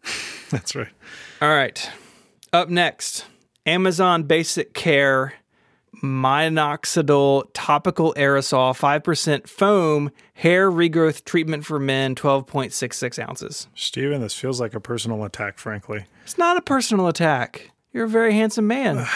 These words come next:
Speaker 1: yes, I have a receding ha-, ha-, hairline. Uh, yes, I may b-, be experiencing pattern baldness on the top of my head. Yes, I may be using minoxidil, okay? I do not use the Amazon Basic minoxidil,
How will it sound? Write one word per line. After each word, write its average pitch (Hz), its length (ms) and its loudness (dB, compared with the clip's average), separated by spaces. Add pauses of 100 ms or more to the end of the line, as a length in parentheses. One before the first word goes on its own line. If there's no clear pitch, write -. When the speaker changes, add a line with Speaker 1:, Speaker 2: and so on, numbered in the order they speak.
(120)
Speaker 1:
yes, 107 380 -4
I - 40 -6
have 120 200 -2
a 120 40 -2
receding 117 560 0
ha-, 113 300 -4
ha-, 135 220 -8
hairline. 110 500 -4 (300)
Uh, 120 120 -8
yes, 113 440 -4
I 113 160 -4
may 113 260 0
b-, - 420 -12
be 117 140 -6
experiencing 113 720 -4 (140)
pattern 113 380 -4
baldness 113 440 -4
on 117 80 -6
the 107 80 -6
top 110 180 -8
of 110 60 -6
my 107 80 -4
head. 120 220 -6
Yes, 143 420 -2
I 131 160 -2
may 131 240 -2
be 139 120 -6
using 131 400 0
minoxidil, 117 680 -2
okay? 139 340 -2 (380)
I 117 80 -2
do 113 100 -2
not 120 220 -2
use 104 160 -6
the 110 160 -8
Amazon 101 380 -8
Basic - 400 -8
minoxidil, 101 600 -10